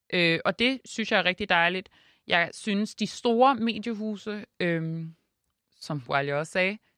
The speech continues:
det handler om direktionen, det handler om ledelserne. De har, øhm, de har blinde vinkler,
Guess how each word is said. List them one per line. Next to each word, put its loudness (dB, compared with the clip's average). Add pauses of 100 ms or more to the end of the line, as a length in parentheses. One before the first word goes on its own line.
(100)
det 0
handler 0
om 0
direktionen, -6
det -4
handler -2
om -2
ledelserne. -4 (580)
De 0
har, 4
øhm, -2
de -8
har -2
blinde -4
vinkler, -2